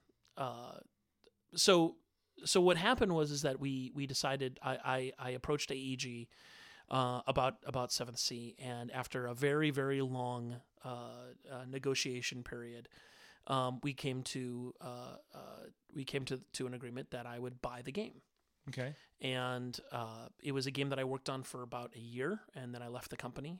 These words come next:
Speaker 1: and then it carried on kinda without me for a while. And, uh, it's the game that I get asked about a lot,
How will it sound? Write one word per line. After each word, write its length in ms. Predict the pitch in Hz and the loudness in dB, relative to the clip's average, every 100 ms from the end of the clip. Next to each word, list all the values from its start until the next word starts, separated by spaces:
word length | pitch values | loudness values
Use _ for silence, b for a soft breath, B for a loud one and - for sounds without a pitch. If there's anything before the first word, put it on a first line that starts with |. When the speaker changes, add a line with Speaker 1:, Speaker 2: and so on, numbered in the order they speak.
| - | -10
Speaker 1:
and 140 | 127 123 | -8 -8
then 100 | 120 | -10
it 80 | |
carried 260 | - 127 123 | -10 -10 -8
on 320 | 120 117 117 - | -10 -10 -14 -16
kinda 200 | - 123 | -12 -8
without 300 | 120 123 123 | -6 -6 -8
me 120 | 131 139 | -10 -10
for 100 | - | -8
a 60 | 127 | -8
while. 280 | 117 127 240 B B B B B B B B - | -10 -12 -16 B B B B B B B B 4
And, 480 | 160 156 156 147 - - | 8 10 8 6 -2 -2
uh, 240 | 147 143 143 - _ - - | 4 4 4 -2 _ -20 2
it's 180 | 185 - | 2 4
the 80 | 185 | 4
game 240 | 165 185 | 4 6
that 100 | 185 | 6
I 40 | 170 | 6
get 200 | 160 139 | 4 2
asked 320 | 139 151 - | 2 2 2
about 460 | 143 139 127 131 - | 2 2 0 0 -2
a 80 | 131 | 0
lot, 380 | 131 120 127 | 0 0 -4